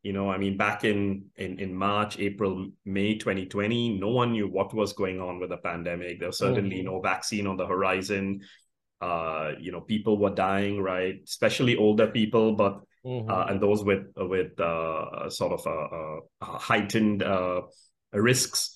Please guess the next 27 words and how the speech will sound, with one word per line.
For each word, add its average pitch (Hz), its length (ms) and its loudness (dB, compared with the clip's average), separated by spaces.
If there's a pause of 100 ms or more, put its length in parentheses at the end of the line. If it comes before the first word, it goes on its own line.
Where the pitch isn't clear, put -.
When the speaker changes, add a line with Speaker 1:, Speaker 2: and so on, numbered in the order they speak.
(300)
Speaker 1:
But 104 320 4
at 120 80 6
the 131 80 6
same 196 180 6
time, 170 300 6
we 147 100 4
didn't 165 160 2
really 151 220 6
know 139 240 6
what 135 340 2
would 156 140 0
be 135 80 2
the 123 100 2
long-term 110 460 0
effect - 360 -2
on 107 140 0
children, 101 720 0
on 101 160 -4
babies, 101 840 0
uh, 87 440 -2 (140)
expectant 104 540 0
mothers, 98 600 2
right? 131 200 2
And 117 160 2
so, 117 300 2 (560)
uh, 104 360 2 (460)
and 135 200 2